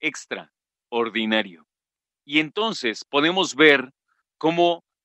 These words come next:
nuestra pareja ha cambiado de manera favorable,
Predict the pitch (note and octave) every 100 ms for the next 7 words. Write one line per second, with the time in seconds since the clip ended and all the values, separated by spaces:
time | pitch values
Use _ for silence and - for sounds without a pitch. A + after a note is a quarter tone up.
0 | _ - C3+ D3 - D#3 C#3+ C#3 C#3+ D#3
1 | D#3+ D3+ D3 D#3 C3+ B2 C#3 C#3 A#2+ A#2+
2 | _ _ _ _ _ _ _ _ _ _
3 | _ _ _ _ _ _ _ _ _ _
4 | A#2+ C#3 D3 F3 F3 - C#3 A#2+ B2+ C#3
5 | D3 C#3 B2+ C3+